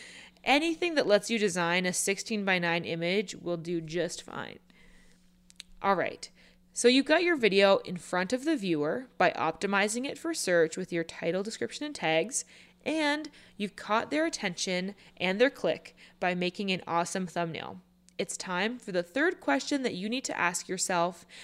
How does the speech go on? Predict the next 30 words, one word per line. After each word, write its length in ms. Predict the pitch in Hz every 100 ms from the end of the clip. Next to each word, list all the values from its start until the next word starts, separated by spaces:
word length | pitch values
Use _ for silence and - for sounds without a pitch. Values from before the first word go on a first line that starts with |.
| - -
and 240 | 196 180
that 260 | 180 175 -
is 360 | 180 170 165 - - -
number 340 | 160 160 175 202
three. 380 | - - - _ _ _ _ -
Is 360 | 180 180 180 - -
it 300 | 160 143 -
value 460 | 170 160 151 156 123
packed? 560 | - - - - - - _ - _ _ - -
And 180 | 196 190
why 220 | 170 220
is 160 | 285 277
this 160 | 294
question 420 | - 285 277 294 277
so 220 | 294 277
important? 560 | 269 277 277 285 285 - - - - -
It's 200 | 220 -
because 540 | 220 - 214 226 226
it 160 | - -
takes 300 | - 240 -
the 80 | 349
person 500 | - 220 - 233 220
who 160 | -
just 240 | 175 170 -
clicked 240 | - -
on 140 | 247 277
your 100 | 294
thumbnail 520 | 214 196 220 240 247 - _
from 220 | 185 175
curious 720 | - 190 208 254 320 -